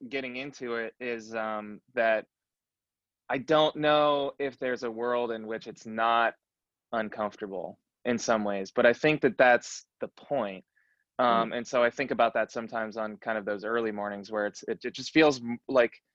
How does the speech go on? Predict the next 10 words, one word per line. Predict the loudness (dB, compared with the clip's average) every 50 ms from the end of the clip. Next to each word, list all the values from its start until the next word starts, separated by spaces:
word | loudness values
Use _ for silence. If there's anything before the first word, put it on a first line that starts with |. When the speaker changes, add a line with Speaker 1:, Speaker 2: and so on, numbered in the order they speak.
| _ _ _ _ _
Speaker 1:
it's | -2
a | 2
little | 4 4 4 6
more | 6 4 2
challenging | 2 2 2 2 2 2 0 -2 -4 -6 -6
for | -6 -6 -6
me, | -6 -6 -6 -8 -8 -12 _ _ _ _ _ _ _ _ _
but | -8 -2 0 2 2 0 0 -4
I | -4 -4 -4 -8 -10 -8
think | -6 -6 -6 -8 -10